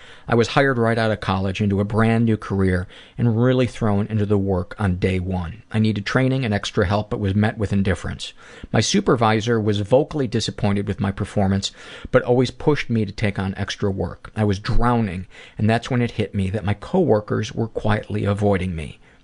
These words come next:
The indifference was painful. Uh, I felt trapped at my desk. My anxiety was really triggered by the subtly hostile work environment. It's bun-, uh, how did you try to change, change this situation?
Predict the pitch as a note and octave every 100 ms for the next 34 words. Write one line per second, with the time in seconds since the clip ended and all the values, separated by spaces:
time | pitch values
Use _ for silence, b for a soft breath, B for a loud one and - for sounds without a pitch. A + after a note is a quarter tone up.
0 | - B2 A2 A2+ C3+ - G#2 - G#2 -
1 | - F#2+ F#2 - D#2 - - B B B
2 | B B B - G2 A2 - A2 - -
3 | A#2 G#2 - - G2+ G2 D2+ - - G#2
4 | G2 F#2+ G2+ G#2+ G#2 G2 G2+ A2 C3+ C3+
5 | A#2 - G2 G2+ G#2 - G#2 G2+ - B2+
6 | B2 B2+ C3 B2+ B B - - A2+ A2
7 | - A2 - G#2 F#2+ - G2 F#2+ F#2+ F#2
8 | F2+ E2+ _ _ _ _ _ - B B
9 | B - - - C3+ - G#2+ G#2+ G2+ G2
10 | G2+ G2+ - - B2 A2+ A2 B2+ G#2+ -
11 | C3 A#2+ A2+ - - - B2+ A2+ A2 G#2
12 | - G#2 G#2+ G2 G2+ G2 G2